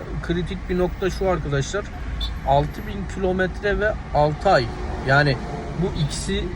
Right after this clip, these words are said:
iki şartı da, e, tamamlamak gerekiyor. Yani, e, şunu söyleyebilirim. Altı bin ki-, altı bin bir kilometre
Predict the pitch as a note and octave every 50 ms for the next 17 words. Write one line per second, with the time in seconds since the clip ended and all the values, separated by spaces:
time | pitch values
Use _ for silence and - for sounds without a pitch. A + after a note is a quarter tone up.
0 | - - - - - - - - G3 F3 E3+ E3+ - F3 F#3+ G#3+ A3+ A3+ - -
1 | - - - - - - - - - - - - - - - - - - - -
2 | - - D3 C#3 C3+ C3 C3 C3+ C3 C3 C3 C3 C3 C3 C3 C3 B2+ B2 - D3
3 | D3 D#3 E3+ F3 F3 F3 F3 F#3 D3+ D3+ - - F3 D#3 D3 C3+ C3 - F#3 G3+
4 | A3 A#3 - - - - - - - - C#3+ C#3 D3+ D#3+ E3 E3 D#3+ - - -
5 | D#3 D#3+ D#3 C#3 - - E3+ F#3+ F3+ - - F3 E3+ E3+ F3 F3 F3 F3+ F#3 F#3+
6 | F3+ F#3 - - - - - - - - - D3+ D#3 E3 - - G#3+ F#3+ G3+ G3
7 | E3+ - - G3+ F#3 F2+ - - C#3+ D3+ D#3+ D#3 - G3 F3 F#3+ G3 F#3+ F#3+ E3+
8 | D3+ D#3 G3+ G3+ E3+ F3 - - - F3+ F3+ F3+ F3 F3+ F3+ F3 E3+ - - G3
9 | F#3+